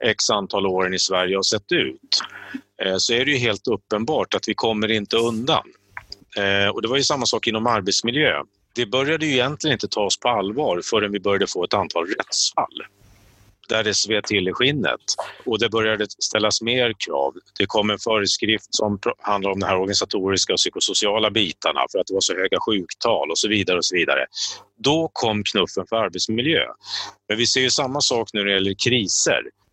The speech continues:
Vi kommer inte undan. Och den här pandemin borde ju egentligen vara en riktig väckarklocka för många. Oj då, vi måste nog hitta någon form av nivå så att vi kan hantera det här. För det är, det är nog inte helt omöjligt att det kommer fler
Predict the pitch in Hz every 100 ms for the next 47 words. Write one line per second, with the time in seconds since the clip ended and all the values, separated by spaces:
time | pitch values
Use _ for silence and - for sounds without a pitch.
0 | - 165 165 160 151 139 147 139 131 165
1 | 78 131 _ - 127 123 147 - 147 135
2 | 135 156 110 95 98 139 113 120 139 117
3 | 107 104 110 92 90 85 104 160 - -
4 | - - 120 82 - - 110 - 101 90
5 | 110 98 - 87 - 87 78 73 71 67
6 | _ - 120 117 76 69 85 92 107 127
7 | - - 110 98 87 107 - - 95 101
8 | 117 101 95 87 82 82 85 87 127 110
9 | 76 - 85 87 - 90 90 - 120 135
10 | 110 - 139 135 92 95 113 123 - -
11 | - - 135 156 151 135 127 131 113 127
12 | 107 104 101 98 104 117 120 - 180 135
13 | 78